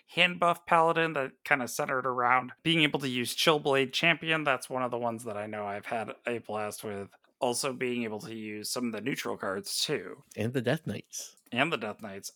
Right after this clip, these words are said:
Speaker 1: I've actually had a lot of fun with Uther of the Ebon Blade, but I haven't had a chance to get the Four Horsemen all together. I get all the way up to where I have three of 'em, and I know the next turn I'd get the fourth one. And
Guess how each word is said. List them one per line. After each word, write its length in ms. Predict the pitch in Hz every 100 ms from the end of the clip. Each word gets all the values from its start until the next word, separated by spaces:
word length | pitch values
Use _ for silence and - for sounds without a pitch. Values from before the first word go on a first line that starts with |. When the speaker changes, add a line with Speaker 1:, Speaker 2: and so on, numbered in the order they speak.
| -
Speaker 1:
I've 160 | 160 247
actually 260 | - 196
had 100 | 156
a 60 | 131
lot 200 | 131 131
of 100 | -
fun 260 | 135 135
with 380 | 123 139 135 - _ -
Uther 340 | 180 170 151
of 80 | 139
the 140 | 135
Ebon 340 | - 147 139 139
Blade, 380 | 135 127 123 123
but 120 | 135 120
I 140 | 127
haven't 380 | 127 135 135 123
had 200 | 139 127
a 60 |
chance 440 | 120 - 131 120 -
to 420 | - 123 117 113 -
get 320 | 139 156 196 - -
the 100 | -
Four 240 | 170 160
Horsemen 460 | 143 143 - 160 139
all 160 | 123
together. 640 | - 131 117 117 170 175 - - - - -
I 140 | 139
get 260 | 135 175 -
all 160 | 151 196
the 80 |
way 300 | 214 214 196
up 240 | 165 156 -
to 140 | - 143
where 220 | 135 135
I 60 |
have 340 | 123 127 113 - -
three 240 | 170 165
of 100 | 135
'em, 220 | 123 117
and 160 | 120 120
I 80 | 127
know 400 | 151 233 247 - 160
the 220 | 165 156
next 640 | 135 143 190 - - -
turn 540 | - 196 147 131 123 - _ -
I'd 220 | 139 139
get 180 | 175 -
the 80 |
fourth 360 | - 185 185 - 135
one. 320 | 120 127 131 _ - - - - _ 151
And 380 | 147 135 135